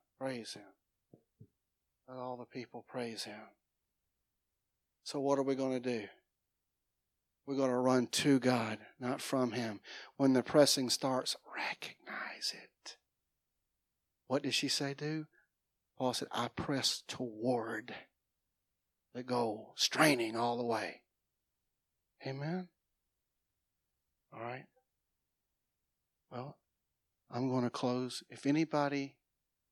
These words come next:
just very quickly, if anybody wants prayer, and you're conflicted, and we need to pray, and let's, let's operate quickly.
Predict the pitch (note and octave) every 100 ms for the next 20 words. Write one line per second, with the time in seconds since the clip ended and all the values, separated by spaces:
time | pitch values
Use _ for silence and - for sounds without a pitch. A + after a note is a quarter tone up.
0 | _ B2+ - - A#2+ B2 - A2+ - A2
1 | A2 _ _ _ - B2 B2+ B2+ B2+ B2+
2 | B2+ C3 - A2 A2 - _ _ _ _
3 | _ _ _ _ _ _ _ _ A#2 B2
4 | C3 C#3 A#2+ - C3+ B2+ - G#2+ - -
5 | - _ _ _ _ _ _ _ _ _
6 | _ _ _ _ _ _ - A2 A#2 A#2+
7 | B2 C3+ - A#2 G2+ G2+ - _ _ _
8 | _ _ _ _ _ _ _ _ _ -
9 | G#2+ A2 - - _ _ _ A2+ G2+ A#2
10 | A2 - A#2 A#2 - A2+ G2+ - G#2 -